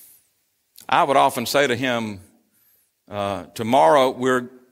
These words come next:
going to do this, Robert," and Robert would say, "If the Lord wills." I asked him one day, "Why, why do you, why do you say that?" And he said, "James four." <laughs>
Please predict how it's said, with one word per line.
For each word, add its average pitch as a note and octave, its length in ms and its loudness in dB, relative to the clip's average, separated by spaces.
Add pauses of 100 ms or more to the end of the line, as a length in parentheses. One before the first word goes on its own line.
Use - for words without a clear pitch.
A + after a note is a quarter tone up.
(260)
going B2+ 300 -2
to G#2+ 60 -10
do A#2+ 180 -4
this, C3 260 0
Robert," A#2 380 0
and G#2+ 120 -12
Robert A2+ 360 -2
would G#2 160 -8
say, G#2 300 -4 (100)
"If G2 180 -14
the G#2+ 120 -12
Lord A#2 240 -12
wills." B2 460 -20 (2250)
I G3 140 2
asked C4+ 180 2
him G#3+ 100 0
one F3+ 140 0
day, E3+ 200 4
"Why, E3 360 4
why E3 200 4
do D#3 80 0
you, C#3+ 280 -2 (1700)
why E3+ 160 2
do D#3 60 0
you C#3 100 0
say C3 300 2
that?" - 340 -8 (240)
And F#2 140 -10
he A2 80 -4
said, G#2+ 420 0 (380)
"James B2 420 0
four." F#2+ 440 -6 (2000)
<laughs> - 160 -10